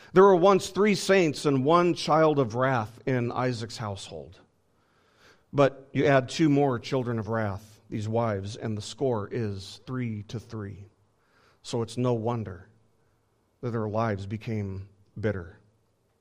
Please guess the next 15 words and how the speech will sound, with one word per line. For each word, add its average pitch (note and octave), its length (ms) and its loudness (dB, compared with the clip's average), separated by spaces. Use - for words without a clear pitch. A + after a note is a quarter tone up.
Because A2+ 240 -4
you A#2+ 80 -4
cannot C3+ 460 -2
mix C#3 560 0
light C3+ 360 2
and B2 160 -6
darkness B2+ 800 -4
and B2 200 0
live C3 140 4
at - 100 -4
peace. - 560 -8
There's A#2+ 140 -6
gonna E3 180 4
be D3+ 80 6
bitterness. C#3 760 2